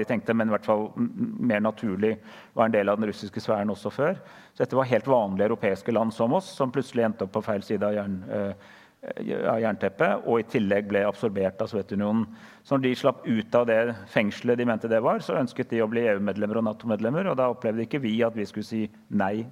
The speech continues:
til det. Men det var jo slik at man var oppmerksom på at Russland nok hadde et annet syn, og derfor var man i utgangspunktet litt forsiktig med hvor mye man skulle flytte militære styrker og sånn dit, at det var mer,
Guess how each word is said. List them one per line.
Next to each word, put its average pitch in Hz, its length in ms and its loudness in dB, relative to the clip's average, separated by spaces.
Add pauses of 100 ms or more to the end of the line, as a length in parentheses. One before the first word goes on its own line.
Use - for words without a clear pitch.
(120)
til 127 100 -2
det. 151 140 4 (640)
Men 156 540 2 (100)
det 143 80 4
var 123 160 4
jo 190 160 0
slik 131 300 -2
at 127 180 0
man 139 140 2
var 127 160 4
oppmerksom 110 580 -2
på 165 140 4 (720)
at 131 160 2
Russland 123 380 2
nok 117 180 -2
hadde 113 160 0
et 113 80 2
annet 110 220 0
syn, 170 240 0
og 135 100 0
derfor 127 240 0
var 131 140 0
man 165 180 -2 (160)
i 147 160 0
utgangspunktet 117 640 -2
litt 110 160 -4
forsiktig 117 480 -2
med 110 80 2
hvor 113 160 2
mye 101 240 0
man 98 80 -2
skulle 110 220 -8
flytte 110 180 -4
militære 104 400 -2
styrker - 460 -6
og 98 80 -8
sånn 107 180 -2 (160)
dit, 180 240 -2
at 120 160 -6
det 113 80 -4
var 110 80 0
mer, 101 220 0